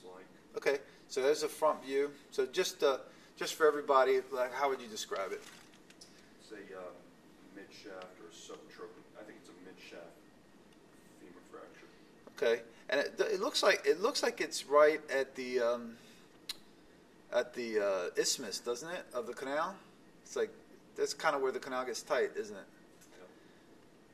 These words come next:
Speaker 1: Yeah.
Speaker 2: And just, um, this is, this is a little bit of a trick question. I'm, I'm trying to get you with something. But does the cortex look normal on the femur? Does, like, you know how the cortex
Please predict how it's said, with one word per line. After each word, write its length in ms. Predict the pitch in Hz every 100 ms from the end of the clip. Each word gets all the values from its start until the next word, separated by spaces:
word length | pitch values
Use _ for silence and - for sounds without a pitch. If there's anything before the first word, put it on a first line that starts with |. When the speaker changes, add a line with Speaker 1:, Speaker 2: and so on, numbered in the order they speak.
| - -
Speaker 1:
Yeah. 60 |
Speaker 2:
And 280 | 131 127 120
just, 340 | 196 220 -
um, 240 | 165 151 131 - - - - - - - - - - - - -
this 160 | - 196
is, 120 | 190 147
this 180 | 185 196
is 80 | 170
a 80 | 151
little 180 | 160
bit 120 | 156 143
of 120 | 127
a 120 | 123
trick 300 | - - 156
question. 420 | - 123 - - 110 107
I'm, 160 | 110
I'm 60 | 113
trying 160 | 131 120
to 60 |
get 240 | 110 120 -
you 40 |
with 100 | 104
something. 340 | - 107 104 101 98 - - - -
But 160 | 135 135
does 240 | 143 135
the 160 | - 131
cortex 720 | - 214 233 - 226 - - 170
look 160 | 175 - 139
normal 640 | 147 156 165 170 175 - - -
on 140 | 147
the 80 | 147
femur? 540 | 143 156 160 165 175 - -
Does, 220 | - 131 120
like, 260 | 123 117
you 80 | 139
know 80 | 165
how 200 | 175 170
the 80 | 139
cortex 640 | - 151 156 143 - -